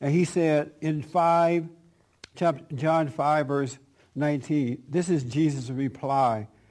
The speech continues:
"In all truth, I tell you, by himself, the Son can do nothing. He can do only what he sees the Father doing.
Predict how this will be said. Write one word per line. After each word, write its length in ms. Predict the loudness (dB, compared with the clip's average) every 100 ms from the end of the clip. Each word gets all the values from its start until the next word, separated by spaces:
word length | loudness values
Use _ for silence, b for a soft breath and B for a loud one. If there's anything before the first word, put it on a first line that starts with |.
| b b b b
"In 140 | -4
all 280 | 2 4 4
truth, 400 | 0 0 0 0 -2
I 160 | -2
tell 320 | 0 0 2 2
you, 460 | 2 0 -2 -6 b b b b b -4
by 240 | 0 2
himself, 760 | 2 -2 -2 -2 2 4 2 -2 -16 -8
the 140 | -4 -4
Son 500 | -2 0 2 2 0
can 160 | -2
do 120 | -2 0
nothing. 540 | 2 0 -2 -10 -12 _ _ _ _ b b b b b
He 180 | -2 0
can 300 | 2 0 2
do 240 | 4 4
only 380 | 4 4 4 2
what 280 | 2 2 0
he 140 | -2 -4
sees 580 | -4 -4 -2 -2 -4 -6
the 100 | -8
Father 520 | 0 4 4 2 -2
doing. 540 | -2 -2 -2 -4 -8